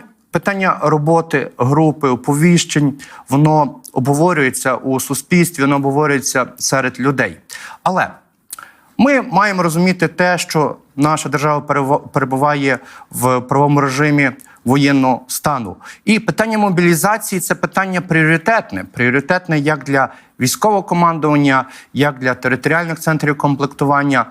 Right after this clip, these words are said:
так і для інших уповноважених органів, які мають, е, мають відповідну сферу компетенції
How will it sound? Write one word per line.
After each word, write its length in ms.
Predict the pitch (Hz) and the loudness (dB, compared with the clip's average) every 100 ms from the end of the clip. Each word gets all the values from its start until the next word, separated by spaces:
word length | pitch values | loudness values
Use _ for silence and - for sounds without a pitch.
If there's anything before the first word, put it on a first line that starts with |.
| - | -4
так 160 | - 214 | -4 -2
і 100 | 196 | 0
для 160 | 151 139 | 2 0
інших 460 | - 160 147 156 - | 2 0 0 -2 -6
уповноважених 720 | 117 123 135 131 123 117 117 110 | -10 0 2 4 2 0 -6 -2
органів, 520 | 131 143 139 139 127 - - - | -2 0 0 0 -2 -12 -14 -4
які 480 | 110 110 151 147 131 - - _ - | -4 0 2 2 0 -10 -20 _ -2
мають, 640 | 113 127 175 165 110 - - _ _ _ | 2 4 2 0 -6 -8 -18 _ _ _
е, 160 | - 110 107 - | -2 -2 -2 0
мають 420 | 123 143 139 113 | 2 2 0 -4
відповідну 460 | 117 - 139 131 127 | -8 -4 0 0 0
сферу 560 | - 131 147 143 127 | -2 -2 0 0 -2
компетенції 840 | - 117 120 - 208 202 - 190 | -6 -8 -6 -4 -4 -4 -2 0